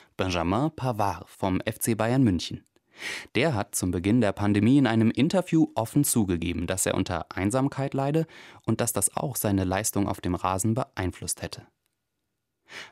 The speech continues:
Aktuelle Zahlen zeigen, dass der höchste Anstieg von Einsamkeit bei jungen Menschen unter dreißig Jahren stattfindet.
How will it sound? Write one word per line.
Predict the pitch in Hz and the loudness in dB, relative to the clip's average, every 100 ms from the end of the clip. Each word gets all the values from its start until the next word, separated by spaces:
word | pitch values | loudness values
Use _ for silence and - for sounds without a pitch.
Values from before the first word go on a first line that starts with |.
| _ - | _ -6
Aktuelle | 98 - 107 92 | -6 -4 -6 -4
Zahlen | - 101 120 92 | -4 -2 0 -2
zeigen, | - 90 113 147 - - | -2 -2 0 -2 -8 -8
dass | 92 87 | -2 -2
der | 92 82 | -2 -2
höchste | 104 180 - - | -2 -2 -2 -2
Anstieg | - 151 - - 85 - | 0 0 -2 -6 -10 -8
von | - 85 85 | -6 -4 -4
Einsamkeit | - 123 123 - 110 110 | -2 0 0 0 -2 -2
bei | 110 | -4
jungen | 110 127 127 87 | 0 2 2 2
Menschen | 80 85 - | -2 -4 -2
unter | - 131 104 | -2 0 -2
dreißig | - 98 104 - | -2 -2 -2 -2
Jahren | 120 101 85 | -4 -4 -6
stattfindet. | - - - - - | -6 -8 -10 -12 -14